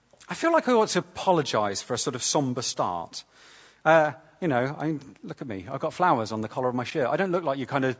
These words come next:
natural born warmonger, do I? Um, uh, but I just, there's something in the spirit that I believe God is, is speaking to us at this time about, about preparation. Whether it's our, our, our journey from Moreton in Marsh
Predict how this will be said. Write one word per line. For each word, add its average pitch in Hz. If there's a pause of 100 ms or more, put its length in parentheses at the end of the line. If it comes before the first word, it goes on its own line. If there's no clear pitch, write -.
(120)
natural 139
born 135
warmonger, 104
do 110
I? 85 (380)
Um, 147 (580)
uh, 143 (160)
but 170 (320)
I 165
just, -
there's 180
something 220
in 185
the 180
spirit 175
that 135
I 135
believe 151
God 143
is, 131 (360)
is 135
speaking 170
to 139
us 120
at 135
this 127
time 113
about, 120 (260)
about 127
preparation. 135
Whether 170
it's 156
our, 156
our, 135 (360)
our 147
journey 170
from 143
Moreton 151
in 139
Marsh 143